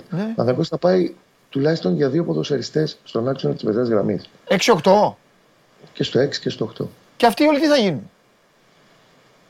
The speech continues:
Speaker 2: Παντελή, σου υπενθυμίζω ότι αυτή τη στιγμή ξεκινάει μια σεζόν,
Speaker 1: Ευρώπη.
Speaker 2: η οποία θα παίξει,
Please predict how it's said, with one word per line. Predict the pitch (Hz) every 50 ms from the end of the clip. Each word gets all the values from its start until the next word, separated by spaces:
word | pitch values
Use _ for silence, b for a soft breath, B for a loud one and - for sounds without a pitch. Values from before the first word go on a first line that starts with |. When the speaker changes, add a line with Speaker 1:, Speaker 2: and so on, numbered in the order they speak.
| _ _ _ _ _ _ _ _ - -
Speaker 2:
Παντελή, | _ - 113 117 123 139 143
σου | 139
υπενθυμίζω | 160 147 143 120 - 104 101 101 101 95 107 127 - -
ότι | - 98 - 98
αυτή | 95 - - 139
τη | -
στιγμή | - - 101 95 104 120 135 151 - - _ b b b b b b b b b b b _ _ _ - -
ξεκινάει | - 107 - - 101 104 143 151
μια | 147 147 151 139
σεζόν, | - 127 110 101 117 127 113 92 90 -
Speaker 1:
Ευρώπη. | - 247 208 165 170 190 233 233 226 302
Speaker 2:
η | 294 294 294 294 - _ _ _ 147
οποία | 160 165 165
θα | - 147 131
παίξει, | - - 156 156 - - - 175 175 170 - - 143